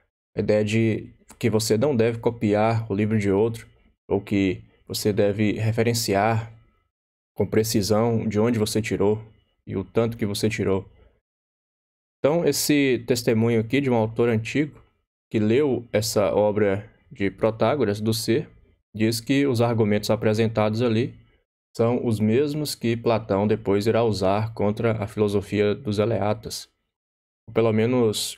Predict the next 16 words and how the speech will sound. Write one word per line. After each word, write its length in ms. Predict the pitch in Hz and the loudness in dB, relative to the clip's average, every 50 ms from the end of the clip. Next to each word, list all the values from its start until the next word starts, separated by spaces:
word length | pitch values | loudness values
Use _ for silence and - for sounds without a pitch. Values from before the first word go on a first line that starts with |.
| _ - | _ -4
contra 280 | - 123 120 - 117 | -2 -2 0 0 -2
certos 420 | 113 - 131 135 143 139 151 127 131 | 0 2 0 0 0 0 -2 0 0
aspectos 680 | 113 110 - - - 107 110 117 113 113 113 107 92 | 0 0 -2 -4 -2 0 0 0 0 -2 -6 -6 -2
da 100 | 107 107 | -2 -4
filosofia 540 | 110 - 107 104 101 104 95 - - 101 101 | -2 0 -2 0 0 0 -2 0 -2 -2 0
dos 140 | 104 104 | 0 0
Eleatas, 560 | 110 110 110 101 95 95 92 - - - - 101 | 2 2 2 2 2 2 0 -2 -4 -8 -10 -6
já 140 | 107 98 | -6 -6
que 120 | - - - | -8 -8 -6
Platão, 640 | - 117 117 113 113 110 107 117 131 131 127 - - _ _ _ _ _ - | -4 -4 -4 -2 -2 0 0 0 0 -4 -8 -10 -14 _ _ _ _ _ -4
em 100 | - 113 | -2 -2
parte, 540 | 113 113 - 104 101 113 123 120 113 - - | -2 0 0 0 2 2 0 -2 -6 -8 -8
se 100 | - - | -4 -4
apodera 540 | 123 120 - 135 107 101 107 101 101 104 98 | -4 -2 0 -2 0 2 2 0 2 0 0
dela 240 | 104 101 98 101 101 | 0 0 0 -2 -2
também. 400 | - - 127 107 98 92 92 | -2 -4 -4 -4 -4 -4 -6